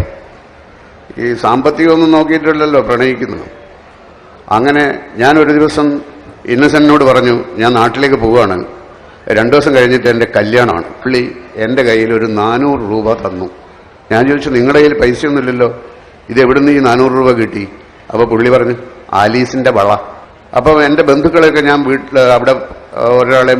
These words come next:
വിളിച്ചു പറയുകയും ഒരു ഓട്ടോറിക്ഷ എടുത്തിട്ട് അവരെയൊക്കെ വിവരം പറയുകയും ചെയ്തു. "ആരും വരണ്ട, വരാതിരിക്കാനാണ് ക്ഷണിക്കുന്നത്" എന്നുള്ള മട്ടിലായിപ്പോയി.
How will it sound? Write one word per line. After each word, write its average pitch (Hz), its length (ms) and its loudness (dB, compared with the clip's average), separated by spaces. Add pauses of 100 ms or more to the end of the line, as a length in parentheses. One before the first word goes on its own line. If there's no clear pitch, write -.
(140)
വിളിച്ചു 117 340 -6
പറയുകയും 123 420 0 (140)
ഒരു 117 140 0
ഓട്ടോറിക്ഷ 131 420 0
എടുത്തിട്ട് 123 260 -2
അവരെയൊക്കെ 117 440 2 (420)
വിവരം 143 280 2
പറയുകയും 123 340 2
ചെയ്തു. 98 240 -4 (140)
"ആരും 131 260 2
വരണ്ട, 117 300 2
വരാതിരിക്കാനാണ് 147 960 2
ക്ഷണിക്കുന്നത്" 127 480 -2
എന്നുള്ള 131 260 0
മട്ടിലായിപ്പോയി. 117 560 -4